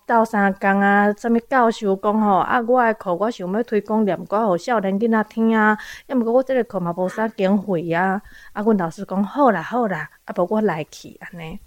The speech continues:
吼，其实阮老师规世人拢咧唱念歌，规世人嘛咧斗推广、推送安尼。我感觉足佩服，尤其伊个其实嘛无偌方便，啊，伊还是尽量去做。有当时啊，膝头吼，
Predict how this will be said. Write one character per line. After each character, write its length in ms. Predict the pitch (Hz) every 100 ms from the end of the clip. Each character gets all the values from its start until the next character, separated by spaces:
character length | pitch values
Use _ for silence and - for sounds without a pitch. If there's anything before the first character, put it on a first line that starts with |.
| - - 190 190 202
吼， 100 | 190
其 120 | 269
实 200 | 190 262 208 -
阮 180 | 269 269
老 160 | 185
师 120 | 180 269
规 240 | - 190
世 320 | 190 - 294
人 240 | 196 165 202
拢 160 | 214
咧 100 | 220
唱 240 | 220 277 226
念 220 | 170 170
歌， 200 | - 269 -
规 180 | 220
世 220 | 220 - 269
人 180 | 180
嘛 160 | 180 165
咧 200 | 170 190 - - -
斗 200 | 240 208
推 260 | - 165
广、 400 | 165 220 170 160 -
推 180 | - 165
送 220 | - -
安 320 | 151 185 170
尼。 100 | 160 156 - -
我 100 | -
感 240 | 254 247 262
觉 300 | 262 233 214
足 200 | - 302 269 220 -
佩 220 | 262 202
服， 180 | 185 170
尤 140 | 196 196
其 220 | 202 190
伊 200 | 151 202
个 360 | - 240 220 220 - - _
其 100 | 196
实 140 | 185 202
嘛 180 | 175
无 220 | 170 190 190
偌 220 | 160 151
方 260 | 190 185
便， 240 | 180 180 185
啊， 100 | -
伊 180 | 247 226
还 140 | 208 214
是 160 | 180
尽 260 | - 160 165
量 160 | 165
去 140 | 185 262
做。 340 | - 175 - - _ _ - - -
有 100 | 196
当 180 | 202 202
时 100 | 240
啊， 140 | 240
膝 160 | - 294
头 300 | - 170 160
吼， 200 | 180